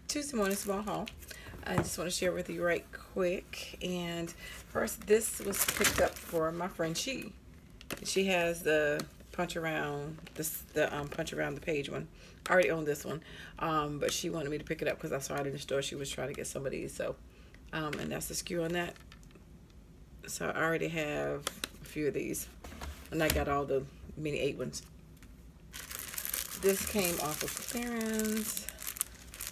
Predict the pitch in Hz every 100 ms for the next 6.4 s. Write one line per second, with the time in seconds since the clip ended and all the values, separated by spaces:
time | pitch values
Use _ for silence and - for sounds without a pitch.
0 | - - - - - - - - - -
1 | - - - - - - 175 - 139 156
2 | 151 151 151 165 - - - - - -
3 | - - - - - - - - - -
4 | - - - - - - - - - -
5 | 156 156 147 151 147 - - - 208 185
6 | 180 175 170